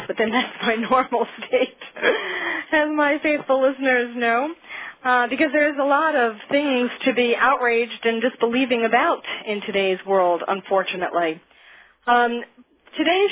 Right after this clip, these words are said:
show is going to be a rebuttal to Tom Cruise's comments, uh, about psychiatry that he made recently on the Today Show. Um, really, uh,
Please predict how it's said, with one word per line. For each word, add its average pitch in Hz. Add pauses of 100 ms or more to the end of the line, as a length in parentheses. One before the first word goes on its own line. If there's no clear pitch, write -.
(120)
show 285
is 262
going 247
to 262
be 254 (140)
a 233
rebuttal 220
to 226 (160)
Tom 214
Cruise's 202 (180)
comments, 233 (580)
uh, 185
about 202 (100)
psychiatry 214
that 180
he 190
made 180
recently 208
on 180
the 180
Today 185 (120)
Show. 220 (640)
Um, 175 (1120)
really, 190
uh, 170